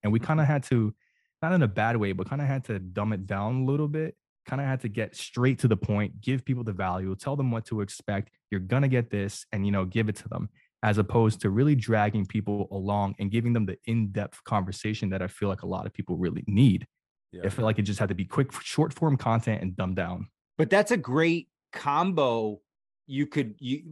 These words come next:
Speaker 4: manifest it with your podcast, right? Where you put out the smaller little clips through TikTok,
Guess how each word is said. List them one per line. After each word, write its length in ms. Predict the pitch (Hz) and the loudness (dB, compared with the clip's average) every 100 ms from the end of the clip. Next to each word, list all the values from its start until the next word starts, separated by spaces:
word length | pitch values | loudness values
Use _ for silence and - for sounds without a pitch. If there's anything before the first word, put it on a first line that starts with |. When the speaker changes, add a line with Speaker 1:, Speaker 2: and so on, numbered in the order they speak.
| 139 123 | -10 -6
Speaker 4:
manifest 640 | 131 131 139 131 151 135 - | -2 0 0 0 0 0 0
it 40 | |
with 180 | 123 120 | -4 -4
your 80 | 98 | -6
podcast, 960 | - 147 147 - 98 76 65 - - 107 | 0 2 2 -2 -6 -6 -12 -16 -16 -4
right? 320 | 117 131 143 | 2 2 0
Where 160 | 120 120 | -2 -4
you 160 | 110 110 | -2 -6
put 240 | - 147 | -4 0
out 260 | 139 127 - | 0 0 -4
the 120 | 113 | -8
smaller 680 | - 127 139 165 165 139 123 | -6 -4 0 2 4 2 2
little 300 | 120 113 110 | 0 -2 -4
clips 460 | - 170 - - | -4 -4 -4 -10
through 220 | - 120 | -8 -8
TikTok, 760 | - 175 175 139 107 101 101 | -2 -2 -2 -2 0 0 -4